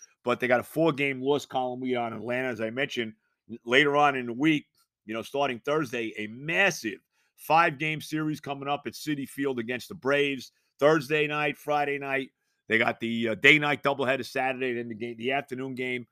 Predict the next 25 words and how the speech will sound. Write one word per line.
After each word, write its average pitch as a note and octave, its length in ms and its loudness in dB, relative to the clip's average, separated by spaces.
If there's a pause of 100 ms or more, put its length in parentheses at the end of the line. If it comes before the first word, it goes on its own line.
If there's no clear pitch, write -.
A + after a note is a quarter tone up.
(260)
I G#2+ 40 -4
believe D#3+ 240 4
it's A#2 100 -8
an A#2+ 100 -4
afternoon A#2 360 -4
game G#2 240 -4
on G2+ 100 -10
Sunday. A2+ 380 -4
You A#2 60 0
never B2 200 -2
know. A#2 120 -4
It A2 80 -8
could A2 100 -12
be A2+ 80 -4
one A2 180 -4
of A2 40 -2
these G2 120 -6
ridiculous, G#2 680 -4 (280)
uh, G2 140 0
E B2 160 4
S G#2+ 100 4
P G#2+ 180 -8
N G2 120 -8
night B2 240 0
games. E2+ 360 -12